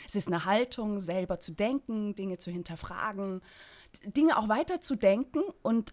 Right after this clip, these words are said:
ähm, ich finde, das passt ganz wunderbar zu, zum Konzept von Die Podcastin, wo wir auch unseren Hörerinnen und Hörern Futter an die Hand, ans Hirn geben und froh sind und uns freuen und unseren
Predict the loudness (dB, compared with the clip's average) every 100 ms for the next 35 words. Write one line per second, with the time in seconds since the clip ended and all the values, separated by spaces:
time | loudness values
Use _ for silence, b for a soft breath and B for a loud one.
0 | 2 4 6 4 4 4 4 2 0 -2
1 | 0 2 2 -2 -6 -4 -4 -2 -2 0
2 | -2 -4 -4 -4 -4 -4 -6 -4 -6 -8
3 | -8 -6 -2 -2 -2 -4 -4 -6 -6 -4
4 | -4 -4 -4 -6 B B B 0 2 4
5 | 2 2 0 0 -2 0 4 4 4 0
6 | -4 -2 -4 -4 -4 -2 -2 -2 B B
7 | B B 10 10 10 0 2 4 2 2
8 | 2 2 0 -2 2 4 6 6 2 4
9 | 6 6 8 6 4 2 2 4 4 4
10 | 2 2 0 -2 0 2 2 2 0 0
11 | -4 -2 -4 -2 0 2 4 2 2 -2
12 | -2 -4 -2 0 2 0 0